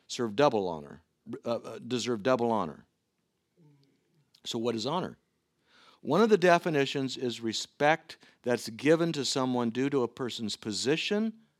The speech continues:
or accomplishments or deeds. So that is part of honor, where somebody is accomplished, their, their position is worthy of our honor. But you may ask, what if the person is bad or sinful? What if the person really doesn't have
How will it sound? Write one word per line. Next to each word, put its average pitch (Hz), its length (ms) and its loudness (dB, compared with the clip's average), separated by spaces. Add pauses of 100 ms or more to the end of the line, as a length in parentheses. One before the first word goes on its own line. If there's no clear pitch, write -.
(420)
or 113 140 -2
accomplishments 143 1200 -4
or 107 140 -4
deeds. 92 680 -8 (760)
So 117 220 0
that 135 200 8
is 202 200 4
part 233 260 6
of 170 140 2
honor, 101 280 0
where 113 220 2
somebody 170 480 2
is 202 220 4
accomplished, 147 440 0
their, 139 220 4 (180)
their 135 160 2
position 165 640 -2 (320)
is 139 220 0
worthy 160 320 4
of 147 140 6
our 135 180 4
honor. 139 440 2 (360)
But 139 180 0
you 220 100 6
may 214 220 8
ask, 190 380 8
what 170 180 6
if 247 140 4
the 196 80 0
person 190 480 2
is 139 160 -2
bad 135 340 6
or 147 100 0
sinful? 165 480 0
What 135 140 4
if 190 160 0
the 190 80 -2
person 170 560 -4 (340)
really 175 380 6
doesn't 156 600 4
have 117 500 2